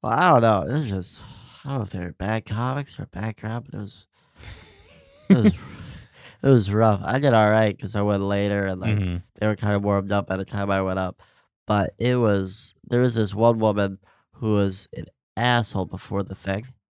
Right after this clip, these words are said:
Speaker 1: And she was just, like, like, yelling, not yelling, but, like, talking about how bad New York was. And,
Speaker 2: Mm-hmm.
Speaker 1: like, okay, you're in Easton. You know what I mean?
Speaker 2: Mm-hmm.
Speaker 1: Like, whatever. So, nothing wrong with Easton. I'm just saying it's not here.
Speaker 2: Yeah.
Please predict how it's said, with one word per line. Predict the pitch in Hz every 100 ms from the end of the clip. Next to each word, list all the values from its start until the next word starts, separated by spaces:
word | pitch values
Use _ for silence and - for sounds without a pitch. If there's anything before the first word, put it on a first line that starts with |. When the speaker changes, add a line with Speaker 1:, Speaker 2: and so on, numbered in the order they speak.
| _ _ _ _ -
Speaker 1:
And | 101
she | 107
was | 101
just, | - 95 -
like, | 92 90 - _ _ -
like, | - -
yelling, | - - 95 90 - 113
not | 156 135
yelling, | 113 95
but, | 113
like, | 107 101
talking | - 113 107
about | 104 101
how | 98
bad | 95 82 92 101
New | 92
York | 80 87 -
was. | 85 85 87 127
And, | 123
Speaker 2:
Mm-hmm. | 117 104 98 - -
Speaker 1:
like, | 107
okay, | 110 - 101
you're | 101
in | 107 -
Easton. | 104 104 - - - -
You | 117
know | 117
what | 113
I | 110
mean? | 117
Speaker 2:
Mm-hmm. | 113
Speaker 1:
Like, | 104 95 - _ - _ _
whatever. | - 57 - 60 _ - - - -
So, | - - 123 110
nothing | 120 135 131
wrong | 127 113
with | 107
Easton. | 120 110 104 -
I'm | 113
just | 120 110 -
saying | 120 110 101 90 _ _ _ _
it's | - - -
not | 98 92
here. | 107 92 - 123 _ -
Speaker 2:
Yeah. | 110 90